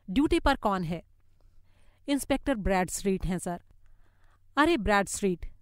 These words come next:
कैसे हो?" एक लंबा, मजबूत ऑफिसर सिर पर पुलिस की कैप लगाए हमारे पास आया। होम्स ने उससे कहा,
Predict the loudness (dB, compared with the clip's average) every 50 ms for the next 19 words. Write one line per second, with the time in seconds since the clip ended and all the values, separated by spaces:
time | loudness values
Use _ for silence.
0 | -2 0 2 2 4 4 2 2 2 2 -2 -4 -10 _ _ _ _ -20 -20 -20
1 | -2 0 0 2 4 2 2 2 4 4 4 4 4 2 2 0 0 0 -2 -4
2 | -4 -4 -4 -6 -4 -6 -6 -4 -4 -6 -6 -8 -12 -18 -18 -4 0 0 0 2
3 | 2 0 -2 -2 0 0 2 2 2 0 -4 -6 -8 -6 -2 -2 -2 0 0 -2
4 | -2 -2 -2 -4 -4 -6 -6 -4 -2 -2 -2 -2 -2 -2 -4 -4 -4 -4 -6 -8
5 | -8 -8 -10 -14 -18 -20 -20 _ -20 -20 -20 -20 -12 -4 -2 0 0 0 -2 -2
6 | -2 -2 -2 0 -2 -2 -2 -2 -2 -2 -4 -8